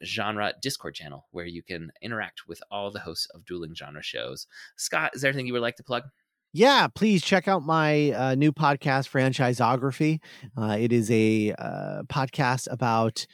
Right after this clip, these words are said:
Speaker 2: uh, franchises, uh, film franchises, and, um, each miniseries,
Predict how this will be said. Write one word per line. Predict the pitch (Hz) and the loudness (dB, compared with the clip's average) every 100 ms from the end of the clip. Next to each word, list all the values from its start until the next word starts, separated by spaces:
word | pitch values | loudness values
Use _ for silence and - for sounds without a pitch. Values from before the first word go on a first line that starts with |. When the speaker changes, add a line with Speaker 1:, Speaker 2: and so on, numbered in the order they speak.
| - _ - | -20 _ -10
Speaker 2:
uh, | 104 104 | -6 -4
franchises, | - 165 180 220 214 226 262 269 - - | 2 4 4 4 4 4 2 0 -4 -4
uh, | 123 113 117 | -2 0 2
film | 165 175 170 | 2 2 2
franchises, | 175 175 170 175 180 180 214 214 - - | 0 0 2 2 2 2 0 0 -4 -4
and, | 123 117 117 117 117 - - - - 107 | 0 2 2 0 -2 -6 -18 -20 -12 -4
um, | 113 | -2
each | 127 147 - | 0 0 2
miniseries, | 147 156 147 160 156 156 151 151 143 | 4 4 4 4 4 6 6 6 2